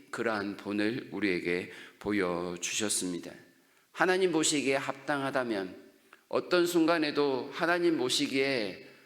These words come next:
합당하다면 죽어도 사는 권세가 있음을 분명히 보이신 것입니다. 그리고 하나님께서 그를 끝내 영광스럽게 올리실 것도 믿고 기다렸던 것입니다.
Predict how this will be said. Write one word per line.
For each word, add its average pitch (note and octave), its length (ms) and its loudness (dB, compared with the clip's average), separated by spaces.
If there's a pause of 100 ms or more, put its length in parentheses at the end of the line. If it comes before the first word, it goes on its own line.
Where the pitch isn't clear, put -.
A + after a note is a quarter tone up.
(100)
합당하다면 C3+ 1400 -2 (340)
죽어도 C#3+ 480 0
사는 A#2+ 640 -2 (220)
권세가 G#2 560 -4
있음을 F2+ 680 -2 (180)
분명히 G2 760 -2 (240)
보이신 A2+ 840 -2
것입니다. F#2 560 -4 (560)
그리고 A#2 260 -4
하나님께서 G2+ 560 -6
그를 G2+ 420 -8
끝내 C#3 540 0 (360)
영광스럽게 G#2+ 840 -4
올리실 G2+ 680 -4
것도 F#2+ 440 -10 (380)
믿고 F2 680 -8 (240)
기다렸던 F#2 840 -6
것입니다. F2 500 -6